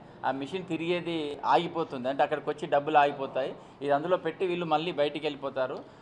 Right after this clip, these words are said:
ఎవరైనా కస్టమర్లు వచ్చేసి ఏటీఎంస్ పెట్టి తర్వాత అదంతా అది ఏది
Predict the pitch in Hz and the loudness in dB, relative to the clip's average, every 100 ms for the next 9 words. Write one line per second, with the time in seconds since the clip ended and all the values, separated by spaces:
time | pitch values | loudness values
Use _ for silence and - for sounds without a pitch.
0 | - 135 165 175 165 147 - 185 180 175 | -8 -2 0 0 -2 -2 -2 -2 0 2
1 | 165 160 170 165 170 160 156 165 160 - | 0 0 -4 -6 -4 -2 -2 -2 -4 -4
2 | 156 - 156 156 - - - 143 156 151 | -8 -6 -10 -10 -16 -14 -4 4 6 6
3 | 160 151 143 - - 123 131 147 160 156 | 6 6 6 0 -6 0 2 4 6 6
4 | 120 120 123 127 120 - 135 151 160 | 6 2 0 -2 -4 -4 -4 -2 -4